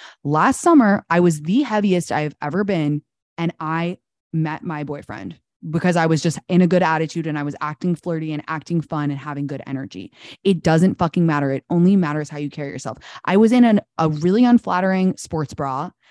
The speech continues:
and I had a fucking scrunchie in my hair, and this guy wanted to talk to me, and he was so fucking hot. And I was so mad at myself because then he kept running, obviously, 'cause I kinda gave the signal, like, "Oh, I'm not gonna come talk to you."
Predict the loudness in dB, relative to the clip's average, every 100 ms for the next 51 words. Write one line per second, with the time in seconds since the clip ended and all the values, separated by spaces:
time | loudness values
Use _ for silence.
0 | _ -4 -2 -2 -6 -6 -10 _ -8 -6
1 | -2 -4 -4 -2 -2 0 -2 -2 -6 -10
2 | -6 -4 -6 -6 -6 -4 -2 -2 -4 -6
3 | -10 -8 -6 -6 -4 0 0 0 -4 _
4 | _ _ -18 -8 -4 -4 -6 -10 -8 -10
5 | -8 -10 -8 -8 -10 _ _ _ -8 -6
6 | -8 -6 -4 -2 -2 -2 -4 -6 -6 -8
7 | -8 -8 -6 -6 -8 -8 -10 -6 -6 -4
8 | -6 -6 -8 -8 -8 -12 -10 -10 -6 -6
9 | -4 -8 -8 -10 -6 -6 -6 -6 -4 -4
10 | -4 -6 -6 -4 -6 -6 -6 -6